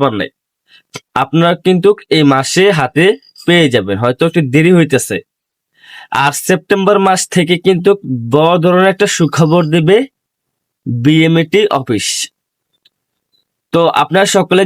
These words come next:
জানেন, অনেকে ম্যান পাওয়ার কার্ড হাতে পায়, অনেকে ম্যান পাওয়ার কার্ড হাতে পায় না। অনেকে এক দেড় মাস হয়ে গেছে এখনো হাতে পায় নাই, অনেকে এক দুদিন হয়ে গেছে হাতে পেয়ে গেছে। তো কিছু কিছু এজেন্সির এখানে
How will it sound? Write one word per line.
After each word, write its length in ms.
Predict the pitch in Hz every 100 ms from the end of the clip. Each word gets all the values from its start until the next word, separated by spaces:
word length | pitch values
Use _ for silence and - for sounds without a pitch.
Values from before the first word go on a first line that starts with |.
| 196
জানেন, 200 | 208 220 - _ _ _ -
অনেকে 320 | 160 170 165 170
ম্যান 180 | 156 160 165
পাওয়ার 200 | 190 185 156
কার্ড 160 | 185 165
হাতে 220 | 147 180 165
পায়, 200 | 180 190 -
অনেকে 260 | 156 156 160 143
ম্যান 180 | 135 147 147
পাওয়ার 180 | 170 165
কার্ড 160 | 170 170 139
হাতে 200 | 127 131
পায় 160 | 117 101
না। 80 | 87 - _ _ -
অনেকে 280 | 143 151 170 160
এক 80 | 147
দেড় 140 | 160 165
মাস 120 | 156 165
হয়ে 160 | 165 175
গেছে 180 | - 185
এখনো 220 | 160 175 175
হাতে 180 | 156 175 143
পায় 160 | 175 185
নাই, 120 | 208 202 _ -
অনেকে 280 | 151 160 175 180 - 165
এক 60 | 156
দুদিন 260 | 139 160 160 170
হয়ে 140 | 170
গেছে 200 | 185 - 220 165
হাতে 200 | 143 147
পেয়ে 180 | 139 117 95
গেছে। 220 | - - - - - _ _ _ _ _ _ _ _ _ _ _
তো 100 | 151 151 147 151 -
কিছু 220 | 190 220 220
কিছু 180 | 226 233 - 175
এজেন্সির 360 | 175 185 202 180
এখানে 200 | 185